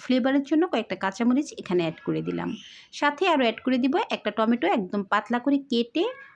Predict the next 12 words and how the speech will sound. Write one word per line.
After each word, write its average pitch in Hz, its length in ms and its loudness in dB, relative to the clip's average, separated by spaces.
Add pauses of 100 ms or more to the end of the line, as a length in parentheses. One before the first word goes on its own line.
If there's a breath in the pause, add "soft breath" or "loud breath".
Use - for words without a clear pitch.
(160 loud breath)
উপর 247 200 0 (120)
থেকে 294 180 0 (100)
খুব 202 180 -6
ভালো 202 300 -2
করে 269 140 2 (440)
আমি 190 160 0
বিছিয়ে 190 400 -2
দিলাম। 156 300 -2 (420)
দিয়ে 240 160 2
দিব 262 140 0 (120)
ধনিয়া 185 260 0
পাতা। 170 260 -4